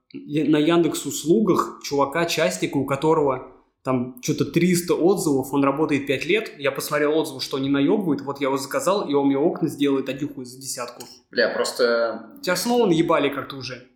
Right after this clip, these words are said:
Speaker 1: С клещами. Ты чё, не хочешь рассказать?
Speaker 2: Чё с клещами?
Speaker 1: Ой,
Speaker 2: С
Speaker 1: с
Speaker 2: крысой,
Speaker 1: крысами,
Speaker 2: с
Speaker 1: блин.
Speaker 2: крысой.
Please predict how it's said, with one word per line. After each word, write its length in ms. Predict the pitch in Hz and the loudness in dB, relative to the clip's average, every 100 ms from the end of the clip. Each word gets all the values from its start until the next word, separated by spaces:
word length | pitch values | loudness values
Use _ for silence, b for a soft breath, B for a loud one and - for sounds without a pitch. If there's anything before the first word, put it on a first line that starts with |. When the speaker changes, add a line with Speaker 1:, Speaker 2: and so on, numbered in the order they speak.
| _ | _
Speaker 1:
С 100 | - | -10
клещами. 560 | - 175 170 175 139 135 | 0 2 4 2 2 2
Ты 80 | - | 0
чё, 140 | 170 | 2
не 60 | 147 | 2
хочешь 260 | 233 269 226 | 2 2 0
рассказать? 720 | - 156 151 220 - - - | 0 2 2 2 -2 -12 -18
Speaker 2:
Чё 120 | - | -16
с 80 | - | -14
клещами? 460 | 110 - 123 110 185 | -10 -6 -2 2 4
Speaker 1:
Ой, 100 | 139 | 4
Speaker 2:
С 40 | |
Speaker 1:
с 20 | |
Speaker 2:
крысой, 160 | 143 175 | 2 4
Speaker 1:
крысами, 300 | 214 - 170 | 2 2 2
Speaker 2:
с 140 | 151 | 2
Speaker 1:
блин. 160 | 143 143 | 2 2
Speaker 2:
крысой. 320 | 135 - - | 2 -6 -10